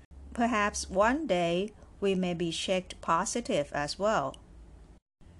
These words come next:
Lin Hong agreed. 是啊，yeah.一听到被新冠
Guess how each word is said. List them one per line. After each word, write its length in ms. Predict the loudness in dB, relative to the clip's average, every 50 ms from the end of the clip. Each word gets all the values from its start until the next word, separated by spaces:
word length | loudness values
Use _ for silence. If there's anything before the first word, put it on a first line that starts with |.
| -20 -20 -20 -20 -20 -20 -20 -20 -20 -20 -20 -20 -20 -20 -20 -20 -20 -20 -20 -20 -20 -20 -20 -20 -20 -20 -20 -20 -18 -10
Lin 280 | -6 -4 -2 0 0 0
Hong 280 | 2 0 2 2 0 -2
agreed. 400 | 0 0 0 0 0 0 0 0 0
是 220 | 0 2 2 4
啊， 440 | 4 6 6 6 4 4 4 2 2
yeah. 760 | 2 0 2 2 4 4 4 4 2 2 0 0 -2 -2 -4 -8 -14 -20 -20 -20 -20 -20 -20 -20 -18 -4
一 140 | 0 0 0
听 320 | 2 2 0 2 2 0
到 240 | 2 4 4 4 4
被 340 | 2 4 4 4 4 4 2
新 400 | 0 0 2 4 6 6 6 6
冠 440 | 6 4 4 6 6 6 6 4